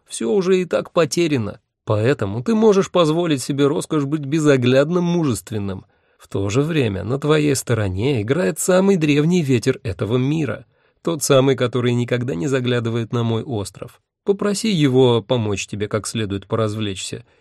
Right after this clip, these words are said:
и увидишь, что будет". В последнее время ветер Аведганна слегка заскучал в мире Хумана,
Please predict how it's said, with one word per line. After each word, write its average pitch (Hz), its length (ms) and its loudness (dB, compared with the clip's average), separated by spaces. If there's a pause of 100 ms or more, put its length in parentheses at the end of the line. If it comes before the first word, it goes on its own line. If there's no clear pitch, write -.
(140)
и 220 100 0
увидишь, 151 560 2
что - 300 -4
будет". 107 440 -6 (200)
В - 120 -20
последнее 104 600 0
время 113 480 -2
ветер 180 460 0
Аведганна 123 880 0
слегка 208 400 -4
заскучал 123 600 -2
в 101 80 -4
мире 104 240 -2
Хумана, 110 580 0